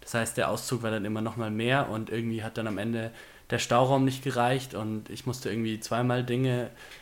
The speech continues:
äh, wohin bringen, weil neue Sachen wurden irgendwie gekauft oder ich hab noch alte Sachen nachgeholt,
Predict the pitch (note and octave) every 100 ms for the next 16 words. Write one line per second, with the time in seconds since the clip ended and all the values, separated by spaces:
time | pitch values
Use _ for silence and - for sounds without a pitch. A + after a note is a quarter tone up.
0 | - - - A#2+ A2+ B2+ C3 C3 A#2+ A#2+
1 | B2 A2+ A2 A#2 A2+ - - - - -
2 | C3+ A#2+ A#2+ B2+ C3+ A#2+ A2+ A2 A2+ A2+
3 | A2 C3 C3+ - - G#2 B2 B2 A#2 G#2+
4 | A#2 A#2 A#2 G#2+ A#2 A2 A#2 - B2+ B2+
5 | A#2